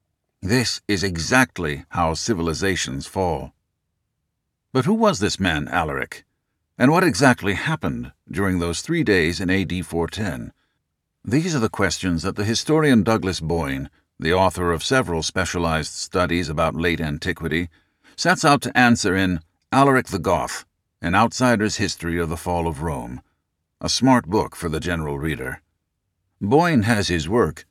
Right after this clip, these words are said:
cut out for him. Alaric stands with Attila among Rome's best-known antagonists, but the source material is gossamer thin. Few accounts by writers with first-hand knowledge survive,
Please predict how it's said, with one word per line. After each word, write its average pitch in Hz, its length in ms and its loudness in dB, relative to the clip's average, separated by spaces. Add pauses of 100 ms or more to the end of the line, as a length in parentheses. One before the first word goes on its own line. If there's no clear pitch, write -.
(120)
cut 101 200 2
out 101 220 2
for 64 220 -6
him. 58 260 -10 (600)
Alaric 170 400 4
stands 135 380 6
with 95 160 4
Attila 92 500 2
among 85 300 0
Rome's 92 400 0
best-known 104 640 2
antagonists, 87 920 -2 (500)
but 113 140 0
the 135 80 -2
source 175 320 0
material 113 540 2
is 80 200 -4
gossamer 71 600 -4
thin. 67 420 -6 (800)
Few 143 300 2
accounts 120 460 4
by 95 240 0
writers 87 420 0
with 80 160 -4
first-hand 95 540 0
knowledge 90 520 -4
survive, 90 640 -4